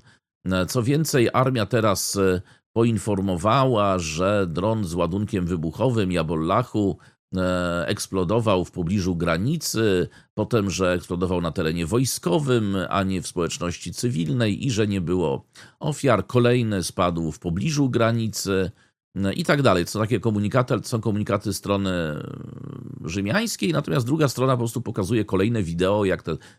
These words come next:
drony się ładują gdzieś tam, a to uderzają w czołg, a to w jakieś działo, a to w jakiś właśnie,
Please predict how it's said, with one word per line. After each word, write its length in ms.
drony 300
się 140
ładują 440
gdzieś 240
tam, 160
a 60
to 120
uderzają 440
w 80
czołg, 340
a 80
to 140
w 40
jakieś 320
działo, 540
a 60
to 120
w 60
jakiś 300
właśnie, 340